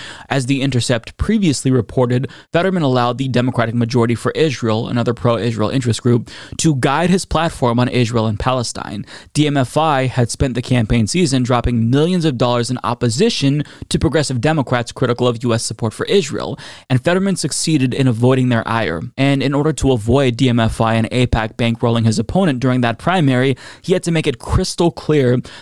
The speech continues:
that he would support U S aid to Israel without any additional conditions." Now, what happens if you don't toe the line of the Israel lobby or you refuse to play ball with them?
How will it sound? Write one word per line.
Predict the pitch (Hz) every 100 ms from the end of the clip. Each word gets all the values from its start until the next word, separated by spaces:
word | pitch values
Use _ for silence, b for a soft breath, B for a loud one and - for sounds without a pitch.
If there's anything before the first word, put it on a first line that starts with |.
| B
that | 131
he | 143
would | 165
support | - 139 156 135
U | 127 127
S | 120
aid | 127 127
to | 123 120
Israel | 127 123 117
without | 120 117 120 -
any | 147 151 156
additional | 131 120 120 - 131
conditions." | - 117 113 113 - 87 92 - - -
Now, | 143 143
what | 185
happens | 165 147 127 135 123 -
if | 117 -
you | 127 120 120 127
don't | 127 147 127
toe | 143
the | 131 127
line | 120 123
of | 120
the | 123 104
Israel | 120 123 117
lobby | 113 110 123 120 -
or | 123 120
you | 120
refuse | 120 110 135 127
to | 113
play | 120
ball | 113 104 101
with | 67
them? | - -